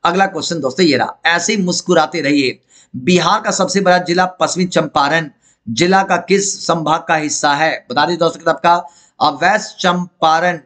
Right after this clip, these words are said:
district, the largest district of Bihar, is a part of which division? बताएं। अगर हम पश्चिमी चंपारण की बात करें, पश्चिमी चंपारण की बात करें, तो पश्चिमी चंपारण से क्वेश्चन क्या क्या पूछा जा सकता है?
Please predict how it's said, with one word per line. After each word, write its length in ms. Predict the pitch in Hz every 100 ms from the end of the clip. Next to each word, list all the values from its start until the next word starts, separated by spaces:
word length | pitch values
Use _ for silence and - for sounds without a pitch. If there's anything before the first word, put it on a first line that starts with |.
| -
district, 360 | 123 - 185 143 -
the 120 | 160
largest 400 | 170 175 196 143
district 400 | 160 151 151 -
of 160 | 151 -
Bihar, 360 | 151 151 160 156 127 -
is 180 | 165 131
a 80 | 156 - -
part 320 | 165 175 -
of 180 | 156 143
which 300 | 120 165 - - -
division? 300 | 147 143 143
बताएं। 240 | 143 165 135 _ _ _ _
अगर 120 | - 208
हम 120 | 208
पश्चिमी 260 | 180 - 226
चंपारण 440 | 226 185 156 175
की 100 | 185
बात 260 | 196 139 - -
करें, 360 | 131 156 170 - _ -
पश्चिमी 420 | 160 151 165 185 180
चंपारण 460 | - 156 139 139 151
की 80 | 156
बात 280 | 131 127 -
करें, 340 | 147 156 139 - _ _
तो 80 | -
पश्चिमी 360 | 139 160 156 185
चंपारण 840 | 175 160 160 156 - 147 147 175
से 120 | 160
क्वेश्चन 440 | 151 - 139 160 156
क्या 160 | 143
क्या 160 | - 151 - -
पूछा 240 | 127 151
जा 80 | 127
सकता 340 | - - 120
है? 300 | 123 143 120